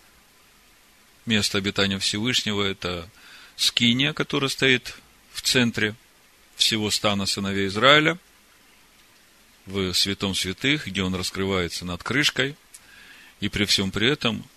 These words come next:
облака славы над всем станом Израиля,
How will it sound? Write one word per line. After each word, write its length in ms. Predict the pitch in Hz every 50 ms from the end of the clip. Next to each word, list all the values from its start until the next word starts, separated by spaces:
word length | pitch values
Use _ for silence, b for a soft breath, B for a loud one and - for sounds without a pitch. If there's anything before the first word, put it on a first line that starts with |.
| _ -
облака 460 | - 101 95 101 101 95 - 95 90
славы 520 | - - 104 107 110 107 101 90 80 - - - - _ _ _ - _ -
над 220 | 101 95 90 90 -
всем 300 | - - - 101 87 85
станом 460 | - - 98 87 80 80 78 78 82
Израиля, 500 | 87 - 113 135 151 160 76 76 156